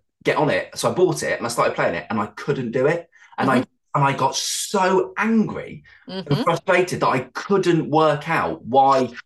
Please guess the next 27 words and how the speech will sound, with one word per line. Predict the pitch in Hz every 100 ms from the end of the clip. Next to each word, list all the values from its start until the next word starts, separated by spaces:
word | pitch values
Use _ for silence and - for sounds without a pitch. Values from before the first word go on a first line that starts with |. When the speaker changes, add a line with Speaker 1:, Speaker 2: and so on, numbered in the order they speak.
| _ -
Speaker 1:
I | -
can | - 143
play, | 180 180 156 135 131
like, | 127 - - -
Rainbow | 101 101
Six | 98 - 202 185 185 120
or |
Call | 120 127
of |
Duty | 165 110 113 - _ -
and | 403 175
be | 151
all | 139
right, | 143 - - 123 _ _ _
but | -
I | 226
was | 220 190
losing | 233 294 294 185 127
to, | - 156
like, | 151 143 - _ _
ten-year-old | - 403 320 233 214 214
kids, | 247 208
and | 165
I | 175
couldn't | 208 185
understand | 185 190 180
why. | 170